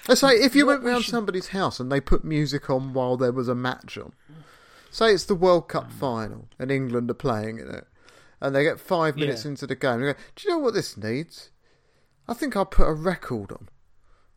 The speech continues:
Speaker 2: Yeah.
Speaker 1: And, and it's like, and it, and it might even be a record that you like. I wouldn't like it if it was music that I did like.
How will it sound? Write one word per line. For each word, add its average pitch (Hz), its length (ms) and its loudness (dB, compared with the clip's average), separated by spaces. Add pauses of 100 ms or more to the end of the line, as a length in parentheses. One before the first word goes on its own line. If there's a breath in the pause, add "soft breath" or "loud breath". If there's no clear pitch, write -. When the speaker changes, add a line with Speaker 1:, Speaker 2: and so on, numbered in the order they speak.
(560)
Speaker 2:
Yeah. 143 240 -6
Speaker 1:
And, 185 140 -2 (100)
and 214 220 -2
it's 269 200 0
like, 285 200 2
and 269 100 2
it, 285 120 -2
and 262 120 2
it 285 80 0
might 262 320 -2
even 226 260 0
be 190 120 4
a 190 80 4
record 180 380 -4
that 208 80 -10
you 190 160 -4
like. - 220 0
I 202 60 0
wouldn't 233 400 -2
like 202 380 -4
it 185 80 -6
if 156 120 -8
it 180 120 -6
was 160 160 -8
music 170 360 -4
that - 100 -4
I 123 100 -4
did 131 320 -4
like. - 440 -16